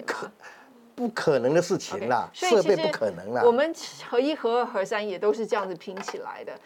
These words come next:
Speaker 2: 先不说拼是好是坏。
Speaker 1: 组装，组装。
Speaker 2: 对，先不说这样子由各个厂商
Speaker 1: 嗯哼。
Speaker 2: 其实就是合作组起来的，是好还是是坏？但是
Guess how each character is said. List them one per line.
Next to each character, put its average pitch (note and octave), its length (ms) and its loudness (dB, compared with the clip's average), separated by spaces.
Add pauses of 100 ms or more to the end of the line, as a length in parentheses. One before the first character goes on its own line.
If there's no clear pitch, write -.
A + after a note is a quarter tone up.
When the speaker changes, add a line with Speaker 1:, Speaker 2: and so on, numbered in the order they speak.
(100)
Speaker 2:
先 D#4+ 220 -2
不 D#4+ 100 -2
说 D4 300 4 (120)
拼 C#4+ 280 -4
是 C4 240 -2
好 F#3 180 -8
是 - 180 -10
坏。 F#3+ 40 -2
Speaker 1:
组 D3+ 140 2
装， D#3+ 260 4
组 A#2+ 140 -8
装。 C3 200 -4 (140)
Speaker 2:
对， G#3+ 320 0
先 D#4+ 240 -4
不 D#4 80 -6
说 C4+ 260 2
这 C4+ 140 -2
样 A#3+ 120 0
子 G3+ 120 0
由 F#3 220 0
各 F3+ 160 4
个 G3+ 100 0
厂 - 220 -14
商 F#3 340 -2
Speaker 1:
嗯 B2 120 -4
哼。 C#3+ 160 -6 (520)
Speaker 2:
其 - 160 -4
实 A#3 140 2
就 A3+ 100 2
是 G3+ 300 4 (560)
合 G3 240 -4
作 A#3 200 2
组 F3 180 -8
起 F#3 180 -10
来 G2+ 180 -10
的， - 140 -12
是 B3 280 -2
好 - 240 -4
还 E3+ 160 -8
是 F3+ 80 -8
是 F#3+ 240 -6
坏？ - 260 -4 (260)
但 D4 220 2
是 B3+ 380 -2